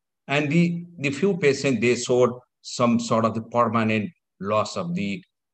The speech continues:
your, the olfaction or the taste. That could be only we could hypothesize, you know,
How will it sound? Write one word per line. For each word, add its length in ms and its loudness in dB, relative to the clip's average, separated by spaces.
your, 480 -4
the 260 -6
olfaction 600 -6
or 80 -8
the 140 -10
taste. 480 -10
That 260 -2
could 220 -4
be 480 -2
only 260 0
we 480 -2
could 140 -2
hypothesize, 840 -8
you 80 -8
know, 80 -14